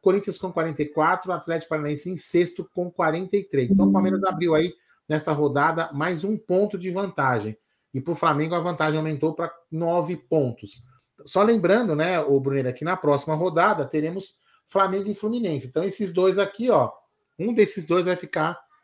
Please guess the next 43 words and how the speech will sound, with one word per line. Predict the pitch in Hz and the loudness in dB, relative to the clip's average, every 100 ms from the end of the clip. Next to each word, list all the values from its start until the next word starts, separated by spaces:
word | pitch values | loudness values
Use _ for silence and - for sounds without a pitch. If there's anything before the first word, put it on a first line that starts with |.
| _ _ | _ _
é, | 139 143 135 - | 0 2 2 -2
se | - 165 | -4 -2
o | |
Palmeiras | 160 151 147 139 | 0 2 0 -2
conseguir | 147 - 139 135 | -6 -8 -4 0
o | 135 123 | 0 0
bom | 123 135 | -2 0
resu-, | 135 120 123 143 | 0 -2 -8 -8
um | 123 | -2
resultado | 135 127 127 131 | -2 0 -2 0
bom | 131 135 123 - _ _ _ _ _ _ _ - | 0 0 -2 -6 _ _ _ _ _ _ _ -6
contra | 147 143 135 | -4 -2 -4
o | |
Santos, | - 156 202 - - _ _ | -2 0 0 -4 -20 _ _
que | 131 | -8
não | 160 | -6
se | 156 170 | -6 -4
engane, | 143 143 120 110 _ _ | 0 0 -2 -8 _ _
que | - | -4
não | 147 | -4
é | |
porque | 147 139 | -2 -4
o | |
Santos | - 131 | -4 -4
apanhou | 127 - 131 127 | -4 -4 -4 -4
do | |
Ceará | 123 135 117 131 | -4 -2 0 -2
que | - | -6
também | 131 127 | -6 -4
vai, | 120 123 - | -2 -4 -4
vai | 127 | -4
vender | 127 131 123 120 | -2 -2 -2 -4
barato | 113 123 120 127 - | -4 -2 0 -2 -4
pra | 117 110 | -4 -4
gente, | 127 208 208 | -4 -8 -6
né? | 127 180 - - - - | -6 -8 -12 -20 -20 -20
Se | - | -12
o | 135 | -2
Palmeiras | 156 180 - | 0 0 -4
fizer | 185 185 | -2 0
a | 196 | 0
parte | 180 180 170 | 0 -2 -2
dele, | 156 175 208 | -2 0 -2